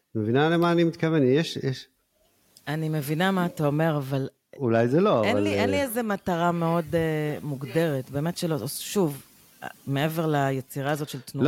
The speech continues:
Speaker 1: לא אמרתי
Speaker 2: ו-
Speaker 1: מטרה מוגדרת, אבל אמרתי לקחת את עצמך מבחינת, אה,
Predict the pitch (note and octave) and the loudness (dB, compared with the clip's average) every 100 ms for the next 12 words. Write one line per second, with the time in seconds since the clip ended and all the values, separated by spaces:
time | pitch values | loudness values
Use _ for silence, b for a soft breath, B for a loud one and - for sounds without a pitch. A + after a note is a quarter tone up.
0 | G#3 - G3+ - F#3 D3+ D3 C#3+ C3 A#2+ | 4 4 4 2 2 4 4 4 4 2
1 | G#2+ A#2 G#2+ G2+ G#2 G2 G2+ B2+ D3 D#3+ | 2 2 4 2 2 2 4 2 2 2
2 | A#2 - C#3 D3 C#3 B2+ A#2 - B2 A#2+ | 0 0 0 0 -2 -2 -4 0 0 0
3 | A2+ - A2 A2 G#2+ - G2+ G2 | -6 -4 2 2 0 -2 0 0